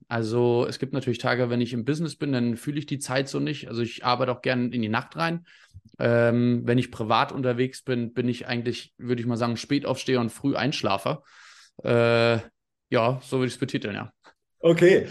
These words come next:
Speaker 2: auch eine interessante Variante. Also definitiv bist du eine Nachteule. Du hast es gesagt,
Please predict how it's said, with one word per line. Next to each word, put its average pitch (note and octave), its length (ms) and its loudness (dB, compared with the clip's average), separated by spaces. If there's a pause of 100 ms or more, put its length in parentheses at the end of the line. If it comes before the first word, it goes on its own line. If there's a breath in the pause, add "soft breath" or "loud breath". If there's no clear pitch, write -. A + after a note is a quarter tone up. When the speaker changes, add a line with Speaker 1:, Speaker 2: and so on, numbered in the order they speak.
(160 loud breath)
Speaker 2:
auch F#3 220 6
eine G#3+ 100 8
interessante F3 640 6
Variante. C#3 540 4
Also E3 240 8
definitiv G#3+ 1000 4
bist G3 320 2
du G3 120 8
eine E3 160 6
Nachteule. F3+ 640 6
Du D#3+ 120 8
hast E3 180 2
es D3+ 140 0
gesagt, D#3 500 2